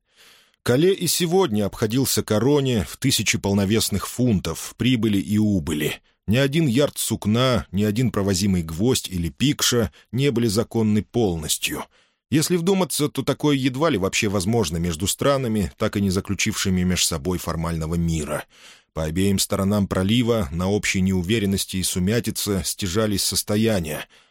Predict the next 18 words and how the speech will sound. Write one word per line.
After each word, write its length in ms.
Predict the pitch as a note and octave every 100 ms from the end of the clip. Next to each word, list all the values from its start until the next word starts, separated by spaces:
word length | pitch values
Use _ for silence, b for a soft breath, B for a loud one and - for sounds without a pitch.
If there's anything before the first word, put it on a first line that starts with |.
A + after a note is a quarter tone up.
| -
а 100 | D#3+
Кале 340 | F3 F3 E3
использовали 580 | C#3 - D3 A2 A#2+ A#2
точкой 420 | G2+ B2+ - G#2+
входа 380 | - - A#2 G2+
для 200 | E2+ F#2+
всей 240 | - A2
Франции 540 | F#2+ G2+ G#2+ G#2 - F#2
и 60 |
Бургундии. 840 | E2+ G2+ G2 F#2+ G2 E2 D2+ D2+ - b b -
Да 100 | F#3
что 240 | - G3
там, 220 | D#3+ D2 E2
даже 240 | A2+ A2+
Сицилии 760 | - B2+ - G#2+ A#2 G2 E2 D#2
и 120 | E2+
Северной 500 | - A2 G#2 G2+ G2
Африки, 640 | F2 F#2+ - E2 - D2+